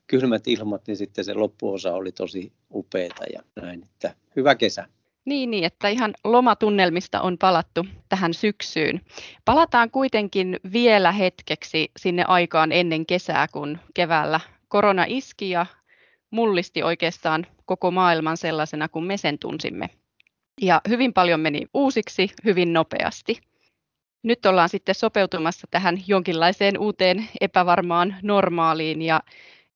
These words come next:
Speaker 2: jutellaan vähän siitä, että miltä se kehitysyhteistyön näkökulmasta näyttää tää uusi normaali ja miten korona on vaikuttanut järjestöjen toimintaan. Mitä haasteita tää uusi normaali on tuonut ja missä tunnelmissa syksyyn lähdetään?
Speaker 1: No,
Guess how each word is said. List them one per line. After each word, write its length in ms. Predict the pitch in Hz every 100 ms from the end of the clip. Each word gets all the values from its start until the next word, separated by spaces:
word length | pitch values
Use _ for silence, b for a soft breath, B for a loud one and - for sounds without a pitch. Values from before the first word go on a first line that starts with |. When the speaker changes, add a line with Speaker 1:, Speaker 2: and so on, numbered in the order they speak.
| -
Speaker 2:
jutellaan 460 | 240 311 277 202
vähän 220 | 190 226 214
siitä, 340 | 220 202 170
että 320 | 165 - 170 -
miltä 280 | 240 277 220
se 140 | 226
kehitysyhteistyön 960 | - 214 190 165 170 - 160 - 160 156
näkökulmasta 680 | 165 156 - 151 151 - 165
näyttää 460 | 170 165 - 147 -
tää 180 | 156
uusi 260 | 175 165 -
normaali 520 | 170 175 151 156 156
ja 180 | 160 160 - _ _ -
miten 360 | 214 247 208
korona 400 | - 202 185 160
on 100 | 160
vaikuttanut 580 | 156 165 165 160 151 165
järjestöjen 600 | 208 202 160 - - -
toimintaan. 680 | - 156 - - - - 175
Mitä 320 | - 214 190 165
haasteita 560 | 233 214 214 - 113 185 -
tää 200 | 104 - - _
uusi 300 | - 220 214
normaali 580 | 196 202 190 180 156 160
on 140 | 165 170
tuonut 380 | 190 160 151 -
ja 240 | - - -
missä 240 | 214 214 196
tunnelmissa 520 | 180 170 156 175 180
syksyyn 420 | 190 - 156 151
lähdetään? 560 | 160 175 175 - - - _ _ _ _ _ -
Speaker 1:
No, 120 | 127